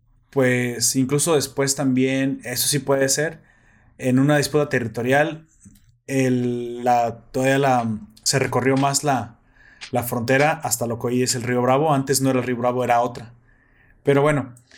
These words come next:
digo, ya, eso ya depende de muchas cosas. Creo que un poco de ambas puede suceder. Sin embargo, eh, aunque, aunque se hagan los, los que no se dan cuenta, eso sigue siendo México y va a seguir siendo México durante mucho tiempo <laughs> más.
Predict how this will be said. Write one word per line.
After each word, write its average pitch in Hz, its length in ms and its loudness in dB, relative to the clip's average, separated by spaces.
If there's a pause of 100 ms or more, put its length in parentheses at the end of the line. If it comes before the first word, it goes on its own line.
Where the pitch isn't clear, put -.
(120)
digo, 165 220 2
ya, 180 220 4
eso 196 280 2
ya 202 60 4
depende 190 340 0
de 165 80 2
muchas 151 400 -2
cosas. 175 340 -4
Creo 143 220 -4
que 131 440 -4 (520)
un 175 180 0
poco 196 240 2
de 147 80 4
ambas 151 340 0
puede 120 580 -4
suceder. - 460 -14 (760)
Sin 165 200 4
embargo, 202 400 2 (920)
eh, 139 540 4
aunque, 143 260 2 (180)
aunque 143 220 0
se 160 120 4
hagan 175 300 2
los, 135 380 2
los 123 640 -2
que 123 140 -2
no 143 720 2
se 127 140 -2
dan 135 200 0
cuenta, 143 440 -2 (800)
eso 170 200 4
sigue 151 220 2
siendo 139 220 2
México 135 340 0
y 120 40 0
va 123 80 -4
a 123 40 -2
seguir 127 220 0
siendo 127 220 -4
México 127 280 -2
durante 117 300 -2
mucho 135 260 -2
tiempo 156 420 0
<laughs> 147 200 -2
más. 160 480 -2